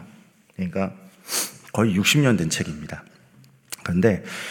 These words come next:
제가 수학 전문가는 아니지만 이 책이 어쨌든 많이 팔렸고 욕도, 어, 많이 먹었습니다. 근데 욕을 많이 먹은 이유가 뭐냐면 이 수능을 준비하기 위해서 이제 구매를 하고 문제를 풀잖아요, 사람들은 보통.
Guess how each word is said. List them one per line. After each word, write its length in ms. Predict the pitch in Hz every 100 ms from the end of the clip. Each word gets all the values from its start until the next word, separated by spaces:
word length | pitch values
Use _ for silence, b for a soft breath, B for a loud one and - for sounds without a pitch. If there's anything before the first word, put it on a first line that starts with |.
| B B
제가 180 | 101
수학 280 | 110 - 165
전문가는 500 | - 117 123 127 117
아니지만 500 | 95 92 90 110 104
이 100 | 87
책이 300 | - 113 107
어쨌든 420 | 90 90 113 123
많이 280 | 98 90 101
팔렸고 800 | - 156 139 127 - 226 - -
욕도, 480 | 90 - - 98 190 -
어, 160 | 80
많이 280 | 78 78 82 76
먹었습니다. 640 | 78 85 - - - - _ B B B B B -
근데 100 | 113
욕을 240 | 117 131
많이 260 | 123 110 120
먹은 320 | 117 113 113
이유가 260 | 104 107 113
뭐냐면 640 | 85 87 90 131 82 69 - - - _
이 80 | 87
수능을 540 | - 185 180 170 151
준비하기 800 | - 110 117 127 135 127 120 101
위해서 480 | 101 101 101 101 95
이제 100 | 85
구매를 720 | 87 - 101 101 90 92 92
하고 180 | 110 107
문제를 340 | 80 87 87 85
풀잖아요, 420 | 160 147 98 82
사람들은 460 | - 110 98 80
보통. 420 | 80 80 - 90